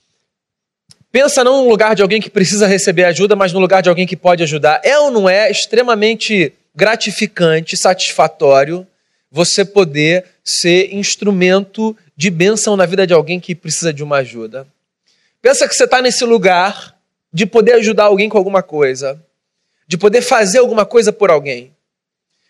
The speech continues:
Esse mundo é um mundo injusto, esse mundo é um mundo desigual, esse mundo é um mundo de concentração de renda, e esse mundo é um mundo de indiferença. E nós lidamos com essa cena o tempo todo.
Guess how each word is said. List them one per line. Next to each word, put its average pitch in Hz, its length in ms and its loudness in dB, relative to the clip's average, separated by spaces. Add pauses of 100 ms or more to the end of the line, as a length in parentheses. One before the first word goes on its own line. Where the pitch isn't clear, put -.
Esse 180 200 -2
mundo 254 200 2
é - 20 6
um 226 80 2
mundo 214 180 2
injusto, 226 720 -4 (560)
esse 175 220 -2
mundo 226 200 2
é 220 40 6
um - 20 0
mundo 208 240 0
desigual, 190 760 0 (840)
esse 190 300 0
mundo 220 260 2
é 214 40 4
um 202 60 2
mundo 214 200 2
de 175 100 -2
concentração 202 720 0
de 180 120 0
renda, 208 600 -2 (800)
e 170 80 2
esse 220 240 0
mundo 233 220 4
é - 20 4
um 214 60 2
mundo 220 240 2
de 190 120 0
indiferença. 175 1000 -2 (840)
E 196 120 0
nós 262 500 0
lidamos 240 680 0
com 214 180 -2
essa 220 300 0
cena 233 340 0
o 214 60 0
tempo 247 300 -2
todo. 156 520 0